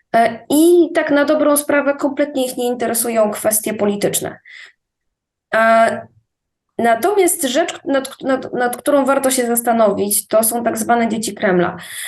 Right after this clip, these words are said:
E, koledzy ode mnie z Instytutu, em,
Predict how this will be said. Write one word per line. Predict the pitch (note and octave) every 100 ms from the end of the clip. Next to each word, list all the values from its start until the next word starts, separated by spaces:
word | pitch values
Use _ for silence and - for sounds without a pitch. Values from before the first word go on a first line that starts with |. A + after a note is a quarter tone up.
| - - -
E, | A3+ A3+
koledzy | B3+ C#4+ C4+
ode | B3 B3
mnie | B3 A#3
z |
Instytutu, | A3 A3+ G#3 A#3+ B3 A#3 G#3 -
em, | F3+ G3 F#3+ F#3+ F#3+